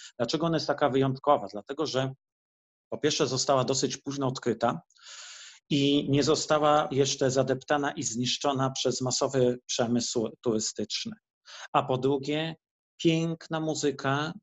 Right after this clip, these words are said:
i światła zainstalowane, po-, y, które wraz z szatą, y, naciekową, którą można tam zaobserwować, powodują niepowtarzalne po prostu wydarzenie, niepowtarzalne widowisko.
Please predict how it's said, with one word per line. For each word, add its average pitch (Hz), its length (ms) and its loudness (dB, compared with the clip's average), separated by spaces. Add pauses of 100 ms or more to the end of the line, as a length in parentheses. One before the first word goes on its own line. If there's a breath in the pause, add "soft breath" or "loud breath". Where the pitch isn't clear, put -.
(160)
i 147 400 -2
światła 135 880 0
zainstalowane, 120 1300 0 (1120)
po-, 139 380 4
y, 131 360 4
które 131 500 0
wraz 143 340 2
z 127 200 -4
szatą, 156 600 -2 (580)
y, 117 40 -2 (300)
naciekową, 127 760 2 (360)
którą 131 180 -4
można 135 260 -2
tam 127 220 -2
zaobserwować, 120 880 -2 (300)
powodują 139 600 2
niepowtarzalne 135 1600 2
po 110 100 -6
prostu 113 400 -6
wydarzenie, 110 640 -2
niepowtarzalne 123 840 0
widowisko. 107 580 -8